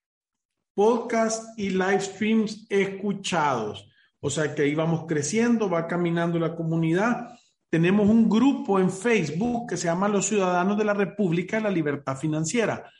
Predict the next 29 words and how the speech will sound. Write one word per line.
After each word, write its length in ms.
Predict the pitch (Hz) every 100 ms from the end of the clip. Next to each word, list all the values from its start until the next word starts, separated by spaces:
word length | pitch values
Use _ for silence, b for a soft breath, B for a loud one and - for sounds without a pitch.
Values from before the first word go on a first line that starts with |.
| B B -
Búsquelos. 760 | 156 175 254 - - 151 131 -
¿Por 240 | 165 156 160
qué? 420 | 220 254 262 -
Porque 220 | - 165 156
estamos 340 | - 180 185
haciendo 340 | 175 190 190
una 220 | 196 185 185
comunidad 1000 | 190 175 170 156 143 175 202 226 226 b b _ _
de 500 | 151 175 208 202 - -
ciudadanos 920 | - 208 202 202 196 160 160 196 190
a 80 | -
los 160 | 175 160
cuales 560 | - 175 160 165 185
van 160 | 170 165
a 140 | 170
tener 240 | 165 165 165
accesos 800 | 160 - 180 190 185 202 190 - -
a 400 | 156 190 185 -
cosas 500 | 175 196 202 190 -
espectaculares. 1700 | 180 190 190 - 185 190 - 190 190 190 202 196 208 226 202 127 - B B -
No 220 | 151 190
se 160 | - 202
pierda 580 | - 190 208 226 208
de 100 | 180
agarrar 360 | 160 151 151 180
esa 160 | 180 190
membresía 640 | 185 175 165 165 208 202
que 220 | 160 175
es, 280 | 233 233 B